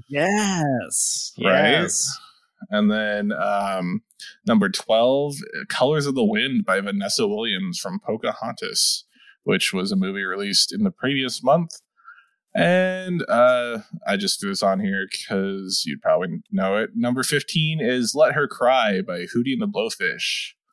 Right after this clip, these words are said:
Speaker 2: Uh, Hootie and the Blowfish being Darius Rucker's former nineties band.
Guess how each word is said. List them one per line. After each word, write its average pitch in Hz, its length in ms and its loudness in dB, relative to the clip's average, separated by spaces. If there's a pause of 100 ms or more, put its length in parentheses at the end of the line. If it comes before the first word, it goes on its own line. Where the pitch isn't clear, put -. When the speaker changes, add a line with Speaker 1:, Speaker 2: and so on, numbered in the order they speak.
(600)
Speaker 2:
Uh, 90 400 2
Hootie 104 200 2
and 98 100 2
the 95 60 -2
Blowfish 98 520 -2
being 98 540 -4
Darius 98 400 0
Rucker's 92 420 -4 (320)
former 104 320 -4
nineties 95 480 -2
band. - 540 -6